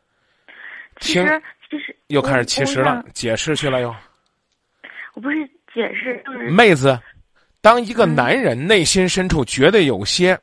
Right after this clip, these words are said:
Speaker 2: 失落的时候，当他觉得他需要一个女人在背后做他靠山的时候，也许他真不需要你拿出几个子儿。可是你有话吗？就像你自己讲的，你不掏钱，你有态度吗？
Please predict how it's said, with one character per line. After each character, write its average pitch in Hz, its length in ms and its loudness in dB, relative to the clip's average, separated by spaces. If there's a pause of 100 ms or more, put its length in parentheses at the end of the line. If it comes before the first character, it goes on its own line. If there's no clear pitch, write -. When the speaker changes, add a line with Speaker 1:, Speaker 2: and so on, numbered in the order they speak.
(540)
Speaker 2:
失 - 240 2
落 247 220 4
的 113 80 -2
时 - 160 -10
候， 92 240 -12 (300)
当 254 200 6
他 220 160 4
觉 151 160 0
得 175 80 -4
他 196 120 -2
需 - 220 0
要 208 120 8
一 190 60 2
个 220 100 4
女 175 140 2
人 123 200 -2
在 190 120 4
背 190 180 4
后 180 160 0
做 180 160 0
他 175 80 -4
靠 196 240 4
山 156 180 -2
的 131 60 -4
时 - 160 -10
候， 90 180 -12 (440)
也 185 200 0
许 196 160 0
他 175 140 -4 (100)
真 349 140 2 (140)
不 233 160 -2
需 - 180 -2
要 180 100 6
你 131 140 -2
拿 123 180 0
出 170 160 -2
几 - 140 -6
个 127 140 -2
子 113 80 -8
儿。 85 120 -14 (920)
可 233 120 0
是 285 140 2
你 277 300 0
有 - 160 4
话 247 400 6
吗？ 160 80 0
就 202 100 0
像 247 180 4
你 165 60 0
自 262 160 -6
己 226 80 -4
讲 131 240 0
的， 110 100 -8 (200)
你 214 120 4
不 302 200 0
掏 269 240 4
钱， 190 240 -2
你 247 60 -4
有 208 160 0
态 202 280 -4
度 135 160 -4
吗？ 98 180 -8